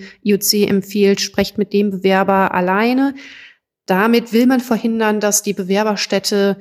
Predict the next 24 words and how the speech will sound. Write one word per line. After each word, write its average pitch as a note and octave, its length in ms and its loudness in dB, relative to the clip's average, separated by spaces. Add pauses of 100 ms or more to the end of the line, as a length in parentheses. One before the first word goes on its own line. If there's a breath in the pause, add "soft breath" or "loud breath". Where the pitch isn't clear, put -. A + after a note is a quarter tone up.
(300 loud breath)
in G#3 240 2
so G3 120 0
einem G3+ 360 0 (360)
Konkurrenzsituation G#3 960 0
verfallen G3+ 440 -2
und G3 100 -6
bevor - 320 -2
es G#3 120 -2
schon G3+ 200 2
um G3 520 0
die F#3+ 120 -2
eigentliche F#3+ 420 -2
Abstimmung A3 460 0
geht G#3+ 200 0
und G3+ 60 0
das F#3+ 160 0
eigentliche F#3 300 -2
Konzept G3 400 -4
geht, - 160 -4
so F#3+ 420 0
gegeneinander G#3 500 2
schießen F3 560 -2
und F3 420 -4
eben F#3+ 500 2